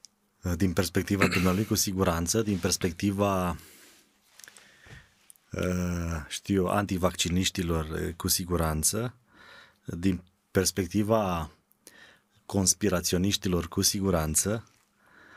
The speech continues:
uh, din perspectiva hiperliberalilor, nu este o, uh, nu reprezintă o sinteză corectă a realității, dar dacă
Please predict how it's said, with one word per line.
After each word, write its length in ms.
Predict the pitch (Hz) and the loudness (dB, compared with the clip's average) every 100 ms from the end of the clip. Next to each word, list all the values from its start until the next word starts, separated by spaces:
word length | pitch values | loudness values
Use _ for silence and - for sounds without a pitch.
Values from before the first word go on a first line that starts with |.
| - _ - | -20 _ -4
uh, 320 | 95 92 90 - | 0 0 -2 -6
din 400 | - 95 104 95 - | -6 0 2 2 -2
perspectiva 1160 | - 101 - - 90 - 107 107 110 98 90 80 - _ _ _ _ _ - - | 0 2 2 0 -2 0 0 4 2 2 0 -2 -8 _ _ _ _ _ -20 -4
hiperliberalilor, 1120 | - 98 92 92 90 82 85 92 92 85 80 | -2 2 2 2 0 0 2 2 2 0 -2
nu 180 | 80 104 | 0 2
este 340 | 87 78 - | 2 0 -4
o, 60 | 78 78 - | -6 -10 -12
uh, 140 | 80 78 78 76 - 82 87 - 85 - - 87 | -10 -8 -8 -8 -10 -8 -8 -8 -8 -8 -6 0
nu 160 | 98 | 2
reprezintă 460 | 95 92 90 98 92 | 2 0 0 0 0
o 40 | |
sinteză 440 | 87 87 85 87 87 | 0 0 0 0 0
corectă 400 | 87 87 90 92 | 0 0 0 0
a 20 | |
realității, 640 | 85 80 76 78 - 139 - - - - - - | 0 -2 -4 -4 -4 -6 -10 -16 -14 -12 -12 -14
dar 300 | - 95 98 | -4 2 2
dacă 800 | 101 98 98 - 107 107 101 92 | 4 2 2 0 0 2 2 0